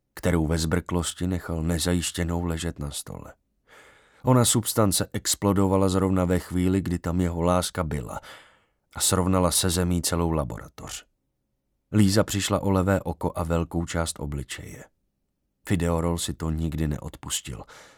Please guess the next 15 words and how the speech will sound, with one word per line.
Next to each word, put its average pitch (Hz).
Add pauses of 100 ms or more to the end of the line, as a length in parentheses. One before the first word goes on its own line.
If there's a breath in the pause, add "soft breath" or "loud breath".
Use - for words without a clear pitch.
(320 loud breath)
a -
proto 92
se 104
také 101
všelijak 98
snažil 95
vytvořit 92
oko 90
nové. 73 (720)
Jenže 98
substance 110
mu 76
to 85
nikdy 85
nedovolila. 60